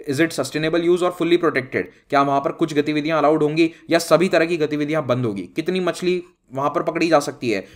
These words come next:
एक साल में कितने टन मछली वहाँ से पकड़ के जा सकते हैं? क्या वहाँ पर शिपिंग लेन्स होंगी, यानी कि क्या वहाँ बड़े जहाज जा सकते हैं या नहीं? क्या डीप सी माइनिंग हो सकेगी या नहीं?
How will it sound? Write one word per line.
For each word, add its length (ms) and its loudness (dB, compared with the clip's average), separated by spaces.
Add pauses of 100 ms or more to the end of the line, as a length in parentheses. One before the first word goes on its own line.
(140)
एक 160 0
साल 180 4
में 120 -2
कितने 260 -2
टन 140 0
मछली 280 -4
वहाँ 160 -2
से 100 -2
पकड़ 220 0
के 120 0
जा 120 4
सकते 280 -4
हैं? 120 -6
क्या 140 0
वहाँ 160 0
पर 100 0
शिपिंग 420 -4 (340)
लेन्स 440 0
होंगी, 420 2
यानी 160 -2
कि 120 -2
क्या 120 6
वहाँ 220 0
बड़े 200 4
जहाज 300 2 (280)
जा 160 2
सकते 280 -4
हैं 80 -4
या 100 0
नहीं? 280 -2 (260)
क्या 120 4
डीप 260 -2
सी 200 -6
माइनिंग 340 -4
हो 100 -4
सकेगी 420 -2
या 80 4
नहीं? 220 -2